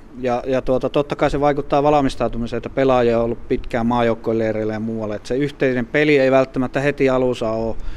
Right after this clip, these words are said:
ole sitä, mitä se on loppukaudesta, mutta, mutta niin kuin viime keväänäkin huomattiin, että playoffit on sitten vielä eri pelit ja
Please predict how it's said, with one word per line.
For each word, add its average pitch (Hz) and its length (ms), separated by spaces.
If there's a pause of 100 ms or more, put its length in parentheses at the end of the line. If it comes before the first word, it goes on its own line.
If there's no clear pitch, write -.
(180)
ole 127 120
sitä, 131 320
mitä 127 220
se 131 100
on 123 60
loppukaudesta, 117 720
mutta, 113 380 (400)
mutta 127 220
niin 135 140
kuin 143 100
viime 147 200
keväänäkin 143 480
huomattiin, 143 360
että - 180
playoffit 143 480
on 131 60
sitten 135 260
vielä 135 180
eri 135 240
pelit 117 380
ja 113 140